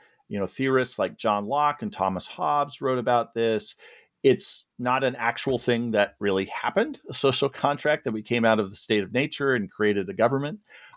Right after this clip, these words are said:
but, uh, it's a useful thought experiment,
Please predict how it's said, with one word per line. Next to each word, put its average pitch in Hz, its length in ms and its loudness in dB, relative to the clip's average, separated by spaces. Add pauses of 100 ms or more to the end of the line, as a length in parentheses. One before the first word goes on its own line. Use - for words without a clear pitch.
(160)
but, 151 600 -2 (420)
uh, 143 180 6 (100)
it's 147 160 -4
a 151 180 4
useful 180 340 2
thought 151 380 0
experiment, 95 720 -6